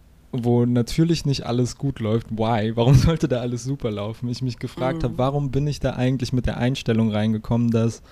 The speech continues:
Speaker 1: wir, weil wir bestimmte Erfahrungen teilen, irgendwie einer Meinung sein sollten und vor allem nur, weil wir irgendwie beschissene Erfahrungen machen, heißt das nicht, dass wir gemeinsam auf einem Weg sind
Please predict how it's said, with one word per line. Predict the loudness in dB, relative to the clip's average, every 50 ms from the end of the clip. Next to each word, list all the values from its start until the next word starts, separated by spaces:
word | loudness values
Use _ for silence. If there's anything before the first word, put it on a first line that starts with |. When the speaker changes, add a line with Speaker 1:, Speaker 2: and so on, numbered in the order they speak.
| -20 -20 -20 -20 -20 -20 _ _ -12 -10
Speaker 1:
wir, | 0 4 4 4 4 4
weil | 4 4 2 4 2
wir | 2 4 4 4 2 0 -2 -6 -6
bestimmte | -6 -4 -2 0 0 0 0 0 0
Erfahrungen | 0 -2 0 0 2 2 2 2 2 4 4 4 2 2
teilen, | 0 -2 0 2 2 2 2 2 2 2 0 0 -2 -4 -6 -8 0
irgendwie | 0 2 2 2 0 -2 -2
einer | 0 0 0
Meinung | 0 0 0 0 0 0 0 -2
sein | -2 -4 -4 -4 -4 -2
sollten | -2 0 0 -2 -2 -4 -4 -4 -2 -2 -4 -4 -8 -2
und | 2 2 2 2 0
vor | -2 -4 -2
allem | 0 0 2 2 2
nur, | 2 2 2
weil | 0 0 0 0
wir | 0 0 0 0
irgendwie | 0 0 0 0 0 0 0 0 0 -2 -6 -14 -20 -20 -20 -20 -20 -20 -20 -20 _ _ -14 -10
beschissene | -8 -2 0 0 0 2 0 0
Erfahrungen | 0 2 2 2 2 4 4 2 2 4
machen, | 2 0 0 0 -2 0 0
heißt | 0 0 0 -2
das | -4 -2 0
nicht, | 0 2 2 0 -2 -4 -4
dass | -4 -4 -4 -2
wir | 0 0 2 2 0
gemeinsam | 0 0 0 2 2 2 2 0 0 0 0 0 0 0
auf | 0 -2 -2 -2
einem | 0 0
Weg | 2 0 -2 -2 -4
sind | -4 -2 0 0 0 -2 -2 -6